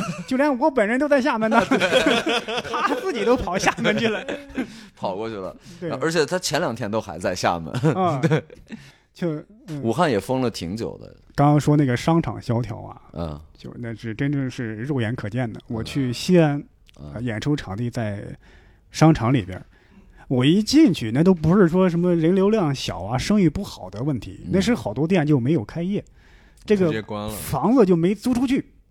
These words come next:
Speaker 1: 就，就这儿还写着旺铺出租呢，<laughs> 你这旺哪儿了？<laughs>
Speaker 2: 对，因为现在很多新的商场，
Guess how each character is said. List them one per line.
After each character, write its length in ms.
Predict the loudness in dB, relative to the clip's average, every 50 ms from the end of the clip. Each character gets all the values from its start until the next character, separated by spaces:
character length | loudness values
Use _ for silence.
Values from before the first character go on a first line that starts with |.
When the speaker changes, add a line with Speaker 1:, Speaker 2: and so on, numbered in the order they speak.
| -20 -20 -20 -20 -20 _ -18
Speaker 1:
就， 100 | -18 -18 -20 -20 _ -4
就 140 | -2 0
这 80 | 2 2
儿 100 | 2 2
还 140 | 2 0 0
写 140 | -2 -4 -6
着 100 | -6 -6
旺 180 | -6 -6 -6 -6
铺 160 | -6 -6 -6
出 140 | -4 -6 -6
租 160 | -2 0 0
呢， 80 | 0 2
<laughs> 760 | 2 2 2 4 2 2 2 2 2 2 2 2 2 2 2
你 20 |
这 140 | 0 -2 0
旺 240 | 0 0 2 4 4
哪 80 | 2 2
儿 220 | 2 0 -6 -4
了？ 100 | -4 -2 0 2 2 2
<laughs> 200 | 4 2 2 0
Speaker 2:
对， 300 | 2 2 2 4 4 2
因 100 | 0 -2
为 100 | -4 -4
现 140 | -2 -2 -2
在 140 | 0 0 0
很 160 | 0 -2 -4
多 160 | -4 -4 -2
新 300 | -2 -2 -2 -2 -2 -2
的 120 | -2 -2 -2
商 220 | -2 -2 -4 -6
场， 320 | -6 -8 -10 -12 -12 -16